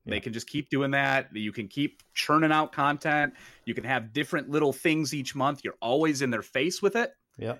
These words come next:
Speaker 1: You always get them playing your game, and you're always talking about it, and you're always doing it. Single player experience.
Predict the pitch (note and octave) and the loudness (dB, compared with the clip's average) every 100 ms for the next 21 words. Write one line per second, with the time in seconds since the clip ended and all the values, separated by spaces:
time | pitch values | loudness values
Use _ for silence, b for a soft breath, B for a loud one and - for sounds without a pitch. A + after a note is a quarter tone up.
0 | _ G2+ G2 - - E3 D#3+ C3+ C#3+ C#3 | _ -10 -6 2 4 6 4 2 -4 -2
1 | C3 A#2 D#3 E3+ F3 D3+ C#3+ D#3 E3+ D#3 | -2 0 -2 0 0 -2 0 0 0 0
2 | A2 G2 B2 E3+ E3+ D#3+ D3 D3 C3+ C3 | -4 -2 0 0 -2 0 0 0 -2 2
3 | C3+ B2 G#2+ C3 B2 A#2+ G2+ E2+ - - | 2 2 0 2 0 -2 -6 -8 -8 -2
4 | F3 G3 F#3+ F#3+ F3 D#3 - C#3+ A#2 F#2 | 0 2 2 4 2 2 -2 -4 -4 -6
5 | - | -14